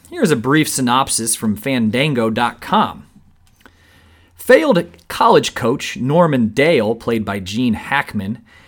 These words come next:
gets a chance at redemption when he is hired to direct the basketball program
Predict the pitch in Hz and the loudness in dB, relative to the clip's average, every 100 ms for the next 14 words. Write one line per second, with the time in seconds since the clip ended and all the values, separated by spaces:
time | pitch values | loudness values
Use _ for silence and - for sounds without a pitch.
0 | _ - 180 175 - 156 170 - 98 110 | _ -2 0 -2 -6 -4 -4 -4 -4 -4
1 | 113 160 - 147 127 120 104 95 - 165 | -2 -4 -4 -2 0 0 -2 -4 -2 0
2 | 202 202 175 165 147 143 110 - 131 110 | 0 -2 -4 -2 -2 0 -2 -6 -10 -8
3 | 120 143 190 - 120 107 98 - 120 107 | -2 -2 -2 -2 -2 -2 -4 -4 -4 -2
4 | 113 117 135 143 | -2 -4 -4 -6